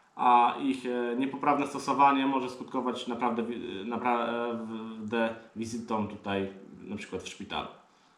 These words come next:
E, część z moich znajomych już doświadczyła niestety takich nieprzyjemności. E, niektórzy nawet, e, potrafili,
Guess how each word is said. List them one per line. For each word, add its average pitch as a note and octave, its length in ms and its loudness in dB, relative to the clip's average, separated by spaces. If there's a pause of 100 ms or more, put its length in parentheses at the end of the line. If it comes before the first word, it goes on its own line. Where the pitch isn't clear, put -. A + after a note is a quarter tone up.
(180)
E, G2 680 -4
część D#3+ 460 0
z A#2+ 440 -6
moich D3 300 4
znajomych C#3 500 0
już B2+ 120 0
doświadczyła C3+ 520 -2
niestety B2+ 300 -2
takich B2 400 -6
nieprzyjemności. C3+ 720 0 (600)
E, A2 960 -2 (500)
niektórzy B2+ 440 0
nawet, B2 440 0
e, A2+ 200 2
potrafili, A#2 760 -2